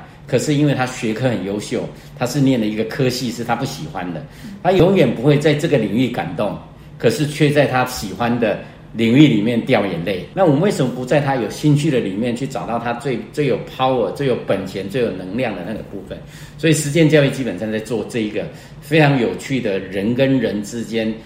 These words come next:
最深刻的自我对话，人跟人之间最重要的社会的对话、人际的对话，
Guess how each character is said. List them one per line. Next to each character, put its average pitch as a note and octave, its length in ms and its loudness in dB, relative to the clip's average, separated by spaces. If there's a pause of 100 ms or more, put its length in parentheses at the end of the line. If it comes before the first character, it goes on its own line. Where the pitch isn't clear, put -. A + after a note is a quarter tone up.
(200)
最 D3 180 2
深 C3+ 260 2
刻 C#3 160 2
的 A2 100 0
自 C#3 200 -4
我 F2+ 200 -2
对 A2 200 -2
话， G2 400 -6
人 A#2+ 260 0
跟 C#3+ 320 6
人 A2+ 380 0 (320)
之 B2+ 180 -4
间 A#2+ 400 0 (300)
最 C3+ 160 4
重 C3 160 0
要 A#2 100 2
的 G#2+ 120 0
社 C3+ 460 2
会 A#2+ 240 0
的 G#2 100 -4
对 - 240 0
话、 A2 200 -2
人 G2 240 -4
际 A#2 200 -6
的 G#2 120 -4
对 G#2+ 200 -2
话， G2+ 280 -6